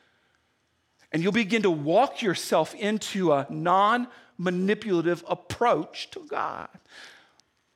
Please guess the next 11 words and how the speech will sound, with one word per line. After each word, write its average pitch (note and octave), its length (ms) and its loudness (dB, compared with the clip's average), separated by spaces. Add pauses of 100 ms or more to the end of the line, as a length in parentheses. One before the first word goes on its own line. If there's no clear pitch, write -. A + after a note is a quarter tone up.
(580)
Uh, C3 240 -6 (100)
again, C3 480 -6 (600)
in D3+ 260 -2
marriage, B2 640 -2 (280)
this C3 200 -6
helps - 280 -6
too. - 240 -12 (1400)
To D3+ 120 -10
view D#3 300 -6
mercy, E3 580 -4 (840)
uh, G#2+ 420 2